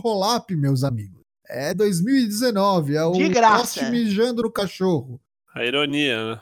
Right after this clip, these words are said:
Speaker 1: Mas tinha um motivo maior por conta disso. Depois que acabou a luta,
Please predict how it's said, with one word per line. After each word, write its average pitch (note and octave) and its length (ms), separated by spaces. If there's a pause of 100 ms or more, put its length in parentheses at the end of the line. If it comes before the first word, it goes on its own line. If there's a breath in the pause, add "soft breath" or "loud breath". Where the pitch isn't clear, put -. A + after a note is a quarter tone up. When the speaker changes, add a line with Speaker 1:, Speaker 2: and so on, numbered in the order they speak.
Speaker 1:
Mas A#3 400
tinha B3 220
um A3+ 80
motivo G#3+ 580
maior F3 420
por E3+ 200
conta E3+ 320
disso. C3+ 280
Depois C3 360
que D3 40
acabou D3+ 320
a E3+ 60
luta, A#3 320